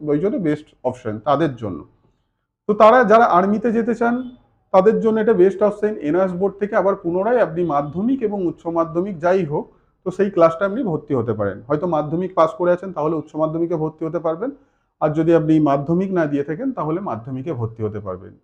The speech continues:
এছাড়াও যারা অনেক দিন আগে পড়াশোনা ছেড়ে দিয়েছেন, তারাও অবশ্য ভর্তি হতে পারবেন। এছাড়াও এমন কিছু স্টুডেন্ট থাকে, হয়তো এখন বর্তমানে ইচ্ছা মেডিকেল লাইনে যাওয়া বা ডি ফার্মা, বি ফার্মা, যেটা diploma in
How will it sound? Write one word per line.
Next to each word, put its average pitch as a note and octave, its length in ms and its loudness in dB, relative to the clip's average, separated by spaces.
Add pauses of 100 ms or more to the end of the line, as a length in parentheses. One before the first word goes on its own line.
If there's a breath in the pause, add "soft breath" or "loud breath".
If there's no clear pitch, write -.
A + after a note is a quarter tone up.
এছাড়াও A3+ 380 2
যারা F#3+ 220 6
অনেক F3 300 2
দিন F3 140 2
আগে E3+ 160 2
পড়াশোনা D3 440 2
ছেড়ে D#3 240 -2
দিয়েছেন, D3 400 0 (500)
তারাও D3+ 300 6
অবশ্য D#3 300 0
ভর্তি D3 300 -2
হতে D3+ 140 0
পারবেন। D3 320 2 (360 soft breath)
এছাড়াও B3 360 4
এমন A3+ 280 2
কিছু A#3 220 -2
স্টুডেন্ট A3+ 380 0
থাকে, A3+ 280 -2
হয়তো G#3 580 2
এখন G3+ 340 -4
বর্তমানে G3+ 480 0
ইচ্ছা G#3 220 -8
মেডিকেল F#3+ 440 -2
লাইনে E3+ 340 2
যাওয়া D3 380 6
বা D3 200 0
ডি D#3 260 -6
ফার্মা, D3+ 320 0
বি D3+ 180 -6
ফার্মা, D3 360 -2
যেটা C#3+ 200 -6
diploma C#3+ 480 -4
in C#3+ 60 -6